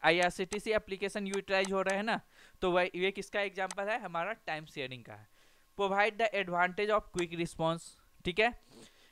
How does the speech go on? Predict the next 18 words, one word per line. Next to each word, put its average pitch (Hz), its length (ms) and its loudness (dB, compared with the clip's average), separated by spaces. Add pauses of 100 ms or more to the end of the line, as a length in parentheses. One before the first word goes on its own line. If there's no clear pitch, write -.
(160)
avoid 185 480 6
duplication 180 600 -2
of - 100 -10
software, 180 480 0 (320)
reduce 180 500 6
सीपीयू 180 440 2 (100)
idle 127 400 4
time। 107 240 -10 (380)
ठीक 185 120 -6
है, 233 140 0 (340)
इसके - 220 -2
बाद 220 200 2
बात 208 240 0
करेंगे 208 460 -4
डिसएडवांटेज। 170 920 -6 (1700)
देखिए, 180 280 -2
disadvantage 185 960 -4
of 214 180 -2